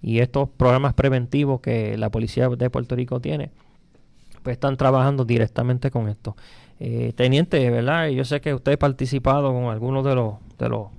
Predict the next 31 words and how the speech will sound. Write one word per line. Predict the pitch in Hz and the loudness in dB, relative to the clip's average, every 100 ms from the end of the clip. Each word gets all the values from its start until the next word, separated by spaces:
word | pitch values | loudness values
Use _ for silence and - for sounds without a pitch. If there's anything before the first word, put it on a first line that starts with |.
| - | -18
consejos, | - 104 127 131 139 131 110 - - | -14 -6 0 0 0 -6 -8 -14 -12
eh, | 113 107 104 - | -8 -8 -10 -6
comunitarios | 123 117 113 123 131 | -4 -2 2 2 2
con | 131 120 | -2 -4
nosotros, | 107 139 151 - 123 | 0 2 2 0 -4
¿verdad? | 110 123 147 | -4 -4 -6
Y, | 135 113 - - - - | -6 -8 -10 -20 -20 -12
y | - | -8
ha | |
tenido | 117 120 123 131 | -4 0 2 2
esta | 123 | 2
experiencia | 123 120 117 135 135 127 | 0 0 0 -2 -2 -2
de, | 120 107 | -4 -6
de | - - | -12 -8
compartir | 117 120 113 123 127 | -6 -4 -2 -2 -2
con, | 117 120 113 - - - - | -2 -6 -8 -14 -20 -20 -8
con | 113 120 | -2 -2
estos | 123 123 | 0 0
presidentes, | - 117 - 113 143 151 117 | 0 0 0 0 2 0 -2
ha | 117 | -4
tenido | 110 113 120 117 | -2 -2 0 0
la, | 113 101 - - - - - | 0 -2 -6 -14 -16 -20 -12
la | 123 | -8
experiencia | - 117 120 127 127 120 | -2 0 0 0 0 0
de, | 117 110 104 101 107 110 | 0 -2 -4 -8 -10 -8
de, | 107 104 92 101 | -6 -6 -8 -6
de | 110 113 | 0 2
verlos | 127 131 131 | 4 4 2
ellos | 127 123 | 2 0
reunidos | 120 120 131 120 110 - - - - | 0 2 2 2 0 -8 -20 -20 -8
en | 117 110 107 | -6 -6 -6